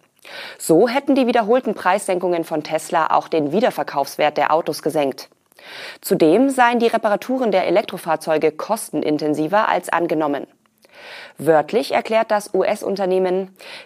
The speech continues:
„Die Rückgänge der Herstellerpreise für Elektrofahrzeuge im Laufe des Jahres zweitausenddreiundzwanzig, die vor allem von Tesla ausgelöst wurden,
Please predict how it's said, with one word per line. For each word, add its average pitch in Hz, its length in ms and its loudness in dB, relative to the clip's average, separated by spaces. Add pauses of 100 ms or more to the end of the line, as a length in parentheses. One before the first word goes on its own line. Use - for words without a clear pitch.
(100)
„Die 202 140 4
Rückgänge 196 560 2
der 165 140 4
Herstellerpreise 165 880 0
für 196 200 -2
Elektrofahrzeuge 156 920 0
im 151 200 0
Laufe 175 360 2
des 165 160 -4
Jahres 156 420 -2
zweitausenddreiundzwanzig, 151 1400 -2 (340)
die 233 80 -2
vor 240 200 2
allem 220 260 2
von 175 280 -2
Tesla 165 460 -2
ausgelöst 151 540 0
wurden, 170 320 2